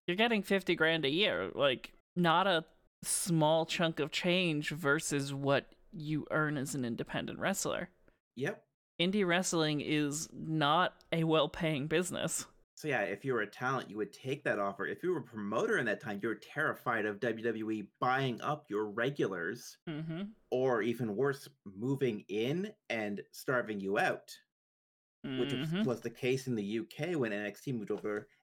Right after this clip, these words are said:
Speaker 2: and was very much scared for Japan when N X T was announced for over there as well. But in these last ten years, the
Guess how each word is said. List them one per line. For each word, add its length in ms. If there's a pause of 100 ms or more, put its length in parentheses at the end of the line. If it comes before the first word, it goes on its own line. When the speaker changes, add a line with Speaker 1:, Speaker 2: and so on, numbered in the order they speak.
(140)
Speaker 2:
and 120
was 160
very 240
much 240
scared 480
for 100
Japan 880
when 320 (140)
N 140
X 160
T 120
was 180
announced 360
for 120
over 180
there 280
as 180
well. 360 (1700)
But 360 (120)
in 140
these 200
last 380
ten 340
years, 480
the 160